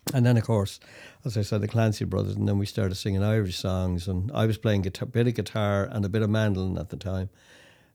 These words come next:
and just going to parties and singing. That's, that continued when I went to Toronto. I was working in an office at a job I hated, but, uh, you know, doing what I was, I was doing, and, and just playing again at parties where Irish people were gathering.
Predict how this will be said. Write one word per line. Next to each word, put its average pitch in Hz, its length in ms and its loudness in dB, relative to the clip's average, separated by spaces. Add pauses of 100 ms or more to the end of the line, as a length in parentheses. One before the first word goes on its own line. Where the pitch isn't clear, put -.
and 156 180 10
just 165 220 6
going 160 180 10
to 151 60 6
parties 143 420 6
and 113 100 0
singing. 135 260 6
That's, 131 260 6
that 147 280 2
continued 151 460 6
when 120 160 4
I 120 60 6
went 120 160 4
to 117 80 -2
Toronto. 139 560 4 (160)
I 110 140 2
was 104 160 -2
working 117 320 2
in 110 100 2
an 107 100 2
office 117 480 -2 (500)
at 98 100 0
a 87 40 0
job 104 300 6
I 98 80 4
hated, 107 500 4 (460)
but, 113 320 4
uh, 107 360 4
you 151 120 2
know, 123 340 4
doing 110 300 4
what 107 120 2
I 104 120 4
was, 95 280 -2
I 110 60 -4
was 104 140 -6
doing, 113 320 6
and, 104 180 4
and 113 220 0
just - 180 -4
playing 131 540 6
again 127 400 8
at 107 160 2 (340)
parties 127 540 4
where 117 160 4
Irish 123 280 4
people 110 280 -2
were 98 140 0
gathering. 117 480 4